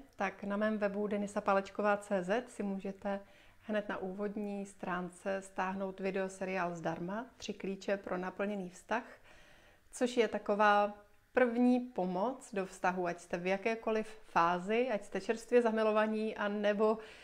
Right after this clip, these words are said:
před rozchodem. Najdete tam praktické kroky, časově nenáročné, které můžete začít hned teď aplikovat, tak, abyste si ve vztahu byli blíž.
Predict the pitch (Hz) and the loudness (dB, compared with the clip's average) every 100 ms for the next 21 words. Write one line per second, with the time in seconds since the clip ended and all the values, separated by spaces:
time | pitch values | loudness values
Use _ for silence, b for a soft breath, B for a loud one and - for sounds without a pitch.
0 | B B - 214 208 208 - 196 185 180 | B B -2 2 2 0 0 0 2 0
1 | 220 B B B B 214 208 208 202 202 | -4 B B B B 2 2 2 0 0
2 | 208 202 202 214 - 240 - 240 233 - | 0 -2 0 -2 0 -6 0 0 0 -4
3 | 160 - 254 302 302 _ _ - - 294 | -6 -4 -4 -4 -8 _ _ -14 -6 -2
4 | - 220 202 180 175 175 185 196 202 202 | 2 4 4 2 0 0 2 2 0 -2
5 | 185 185 190 - 208 202 196 202 208 202 | -6 -8 -10 -6 -2 -2 -2 -4 -4 -6
6 | 196 185 185 202 226 240 - - 196 196 | -8 -8 -6 -2 -2 -2 -8 -4 -4 -4
7 | - 180 - 185 185 175 185 - - B | -10 -10 -4 -4 -2 -2 -2 -4 -16 B
8 | B B B - 208 208 - 202 196 208 | B B B -4 0 0 0 -2 -6 -10
9 | - 185 185 185 - 202 208 202 214 - | -6 -4 -4 -6 -4 -2 0 -2 -4 -14
10 | - 202 190 175 170 160 160 - - | -14 -4 -2 -2 -4 -4 -4 -12 -20